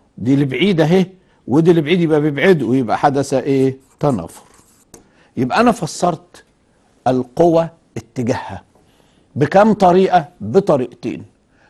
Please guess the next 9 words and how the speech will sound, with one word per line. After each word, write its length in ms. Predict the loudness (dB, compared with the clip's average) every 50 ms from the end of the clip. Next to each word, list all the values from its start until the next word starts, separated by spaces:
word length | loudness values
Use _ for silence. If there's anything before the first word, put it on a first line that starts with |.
| _ -4
لم 340 | 0 2 2 2 2 2 0
نخرج 380 | 0 -2 0 0 0 0 0
عن 240 | 0 0 0 -2 -2
منهجنا 600 | -2 -4 -2 -2 -2 -2 -2 -2 -4 -6 -6 -8 -12 _ -8 -6
الجميل. 480 | -6 -4 -4 -6 -8 -8 -10 -14 -16 _ _ _ _ _ _ _ _ _ _ -10
الأولانية 1040 | -10 -10 -8 -4 -4 -2 0 2 2 4 4 4 4 4 2 4 4 2 2 0 -2 -10 _ _ _ -8
باتجاهات 1300 | -4 -4 -2 -2 -4 -6 -2 0 2 2 4 4 4 6 6 6 6 8 8 8 6 4 0 -2 -2 0
المجال 880 | 0 0 0 0 2 4 4 4 4 2 2 4 6 6 4 4 0 -4 -10 -18 _ _ _ -4
ونتيجة 1000 | 0 2 4 4 4 4 2 0 0 0 2 2 4 4 4 2 2 0 -4